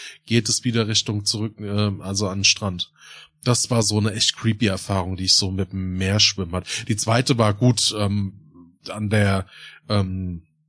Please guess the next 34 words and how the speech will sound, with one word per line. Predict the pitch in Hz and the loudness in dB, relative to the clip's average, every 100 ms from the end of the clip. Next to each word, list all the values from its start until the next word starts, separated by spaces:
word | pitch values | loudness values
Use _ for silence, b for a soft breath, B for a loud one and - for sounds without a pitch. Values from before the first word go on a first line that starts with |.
| _ _ _ _ - | _ _ _ _ -12
äh, | - | -4
war | 98 90 101 | -4 -2 0
ich | - | 0
mal | 101 95 - | 0 -4 -8
in, | 98 95 | -8 -6
in | 98 95 | -6 -8
Ghana | - 101 107 120 117 110 113 - | -4 0 2 4 4 2 -2 -4
an | 104 | -2
einem | 101 | 2
Strand, | - - 110 117 - - - | 0 0 -2 0 0 0 -6
ähm, | 98 104 98 - _ | -12 -12 -12 -18 _
außerhalb | - 107 107 104 101 101 104 | -8 -4 0 2 2 0 -4
der | 98 | -6
Hauptstadt | 104 - 107 - | -2 -2 -2 -4
Accra | 104 - 107 | -10 -2 2
schwimmen. | - 104 104 110 - B B B B | 2 2 0 0 -6 B B B B
Ähm, | 98 101 95 | -4 -2 -2
das | 98 - | -6 -4
war | 101 | -2
zumindest | 98 107 104 101 - - | -2 0 2 2 0 0
vom, | 101 95 | -2 -4
von | 92 104 98 | -4 -2 -2
der | |
bildlichen | 95 113 117 110 110 - 101 | -2 2 2 2 0 4 2
Sprache | - 90 101 101 | 0 -2 -4 0
her | 95 98 | 2 2
ein | 92 | 0
Traum. | - 92 104 98 | -2 -2 -2 -2
Du | 90 | -2
hattest | 98 107 - | -2 -2 -4
kilometerweit | - 98 92 101 107 113 95 101 104 - B B B | -2 -2 0 0 2 2 2 2 0 -2 B B B
weißen | 90 87 95 117 - 104 | -8 -2 0 0 0 -2
Sand, | 92 101 113 - - b b b | 0 0 0 -4 -6 b b b
hat, | 101 | -6